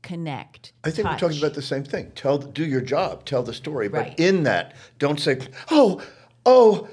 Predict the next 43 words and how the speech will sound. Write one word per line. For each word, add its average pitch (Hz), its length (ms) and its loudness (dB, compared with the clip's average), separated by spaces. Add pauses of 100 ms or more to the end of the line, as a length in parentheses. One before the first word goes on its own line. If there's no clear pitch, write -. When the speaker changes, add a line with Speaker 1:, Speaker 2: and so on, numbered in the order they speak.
Speaker 1:
Right. 156 160 -4
Speaker 2:
I 220 120 4
hope 220 500 2
they 202 160 8
love 196 240 6
me." 127 100 -6 (400)
I, 131 460 2 (120)
I 131 180 2
have 135 300 -2
something, 131 580 -4
uh, 139 60 -4
here's 165 220 0
a 196 60 2
present. 80 560 -6 (460)
Here's 226 280 2
a 262 60 -4
present, 139 540 0 (220)
and 127 140 0
I'm 156 100 -2
gonna 185 200 2
give 139 240 0
it 135 140 -2
to 139 100 -6
you, 123 340 -2 (200)
and 117 160 2
I 104 100 -4
hope 165 500 0
you 127 180 -2
receive 117 460 -6
it. - 160 -18 (1200)
I 131 120 0
think 131 300 -6
that's - 260 -2
maybe 92 280 -8
more 95 240 -12
the 90 100 -20
point. - 460 -18
Speaker 1:
Yeah. 78 220 -12 (420)
Speaker 2:
And, 113 300 -4
and 120 120 -4
it's 110 220 -8
not 117 360 0
about, 101 460 0